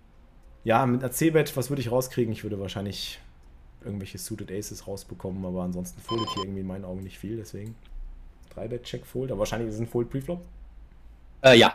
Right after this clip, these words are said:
Speaker 2: auf jeden Fall.
Speaker 1: Ja.
Speaker 2: <laughs> Aber gegen Button, also selbst gegen Button ist es nicht so hundert Prozent,
Speaker 1: Mhm.
Speaker 2: ähm, aber gegen Button würde ich, glaub ich, immer einstreuen oder ich würd's immer machen, einfach um, ähm,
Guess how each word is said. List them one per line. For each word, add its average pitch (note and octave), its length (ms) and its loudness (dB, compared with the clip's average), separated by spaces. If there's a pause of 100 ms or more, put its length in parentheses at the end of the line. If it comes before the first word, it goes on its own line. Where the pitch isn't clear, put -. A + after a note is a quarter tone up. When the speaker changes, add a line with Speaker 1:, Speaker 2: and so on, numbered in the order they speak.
Speaker 2:
auf A2 140 8
jeden G#2+ 180 12
Fall. G2+ 240 6 (180)
Speaker 1:
Ja. C3+ 160 10
Speaker 2:
<laughs> - 40 -2
Aber C#3 180 12
gegen D3 220 12
Button, F3+ 280 12
also F3 180 8
selbst C3 240 10
gegen A#2+ 160 10
Button B2 220 8
ist C3 80 6
es - 60 2
nicht A2+ 140 6
so G2 180 8
hundert F3 240 10
Prozent, F#3 500 6 (400)
Speaker 1:
Mhm. B2 60 8
Speaker 2:
ähm, B2 340 12
aber A#2 140 12
gegen A2+ 140 12
Button A#2+ 240 8
würde A#2+ 100 12
ich, A#2+ 60 8
glaub A2 160 10
ich, - 160 0
immer A#2 340 8
einstreuen C#3 540 8
oder G#2 100 10
ich G2 100 4
würd's G2+ 140 4
immer G2+ 220 6
machen, G#2 320 6
einfach G2+ 300 4
um, G2 260 4 (580)
ähm, F#2 320 2